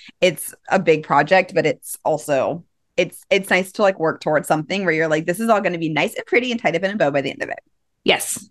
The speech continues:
Speaker 2: And it needs to be prioritized. We've been pushing it off a long time because life, and it just happened. So I'm excited to, like, hunker down and do it.
Speaker 1: Yeah.
Speaker 2: And then the last thing for Nourish Colorado is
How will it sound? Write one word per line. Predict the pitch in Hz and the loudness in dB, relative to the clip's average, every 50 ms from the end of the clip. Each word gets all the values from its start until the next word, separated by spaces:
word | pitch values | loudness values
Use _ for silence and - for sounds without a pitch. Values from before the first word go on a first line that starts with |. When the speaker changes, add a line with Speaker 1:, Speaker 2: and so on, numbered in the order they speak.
| - - _ _ _ _ _ _ _ - - | -20 -20 _ _ _ _ _ _ _ 0 4
Speaker 2:
And | 208 214 208 190 | 6 6 8 8
it | 156 | 8
needs | 208 208 202 196 - | 8 6 6 4 4
to | 214 196 | 4 4
be | 185 185 | 4 4
prioritized. | 180 165 151 143 - - - - - - - - | 2 2 2 2 0 -2 -4 -6 -8 -8 -2 4
We've | 196 185 185 | 4 6 6
been | 190 185 185 | 6 2 2
pushing | 185 180 - 180 180 | 0 -2 -2 0 0
it | 160 | 2
off | 156 156 156 170 | 2 0 0 0
a | |
long | 160 151 147 147 | -2 -2 -2 -2
time | - - 160 147 151 | -2 -2 -2 -2 -2
because | - - - - - - 180 - - - | -4 -6 -4 -2 -2 -2 -2 -2 -4 -2
life, | - - - - - - - - - | -2 -2 -2 -4 -6 -12 -12 -4 0
and | 185 180 170 165 165 160 160 - | 2 2 2 2 0 0 0 0
it | 170 165 | 0 0
just | - - - | -2 -8 -6
happened. | - - - - 175 185 - | -6 -6 -4 -4 -6 -4 -2
So | - - 175 165 170 - - - - - - _ - | 0 2 2 2 0 -2 -14 -20 -20 -20 -14 _ 2
I'm | 226 | 2
excited | 233 226 - 254 233 220 220 214 | 2 6 6 6 8 8 6 6
to, | - 233 208 | 8 6 6
like, | 196 185 180 - - - - _ _ _ _ _ | 6 6 4 2 0 -8 -20 _ _ _ _ _
hunker | - - 220 208 180 190 | -2 0 2 4 4 4
down | 185 190 180 180 | 4 4 2 2
and | 170 175 175 | 2 0 2
do | 196 196 | 4 6
it. | 247 330 - - - - _ _ _ _ _ _ - | 6 6 4 0 -12 -18 _ _ _ _ _ _ -4
Speaker 1:
Yeah. | 185 - - - | -4 -4 0 0
Speaker 2:
And | 269 262 254 | 2 4 6
then | 269 269 262 262 254 247 - - | 6 6 6 4 4 2 0 0
the | - 247 | 0 2
last | 254 269 277 285 302 302 | 4 6 6 6 4 2
thing | - 320 302 285 | -2 -4 -4 -2
for | 285 285 | -2 0
Nourish | 262 240 240 240 240 | 2 2 2 0 0
Colorado | - 254 233 220 208 202 196 202 196 | 0 0 2 4 4 4 4 2 2
is | - - 190 185 185 190 185 175 | 2 4 4 4 4 2 0 -2